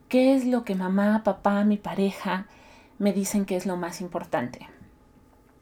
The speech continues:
Esto es una distinción crítica para que nuestros hijos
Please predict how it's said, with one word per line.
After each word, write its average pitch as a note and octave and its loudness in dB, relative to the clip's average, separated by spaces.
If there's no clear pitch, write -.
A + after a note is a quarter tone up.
Esto G3+ 0
es A3 -2
una G#3+ 6
distinción F#3 -2
crítica G#3+ -2
para G3 2
que G#3 0
nuestros G3 -2
hijos C4 -2